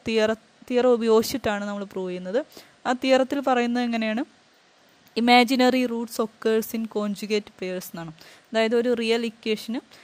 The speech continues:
ഇമാജിനറി റൂട്ട് ഉണ്ടെങ്കിൽ അവ എപ്പോഴും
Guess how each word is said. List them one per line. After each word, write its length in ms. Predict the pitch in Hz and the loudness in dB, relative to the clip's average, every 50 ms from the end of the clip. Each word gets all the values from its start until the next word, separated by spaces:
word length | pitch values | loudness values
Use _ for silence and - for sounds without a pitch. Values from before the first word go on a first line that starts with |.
| - _ _ _ - | -20 _ _ _ -6
ഇമാജിനറി 640 | 208 214 220 220 220 214 220 226 220 226 226 233 220 | -4 -2 0 0 0 0 -2 -4 -4 -4 -4 -2 -4
റൂട്ട് 280 | 208 220 226 214 - - | -4 -4 -6 -6 -6 -6
ഉണ്ടെങ്കിൽ 360 | 220 208 202 202 202 202 302 392 - _ _ _ _ _ _ _ _ _ _ _ _ _ _ _ _ _ _ | -6 -6 -6 -6 -6 -6 -8 -10 -12 _ _ _ _ _ _ _ _ _ _ _ _ _ _ _ _ _ _
അവ 100 | 226 240 254 262 | -2 0 0 0
എപ്പോഴും 380 | 254 247 - 233 226 233 285 | 0 0 -2 0 0 0 0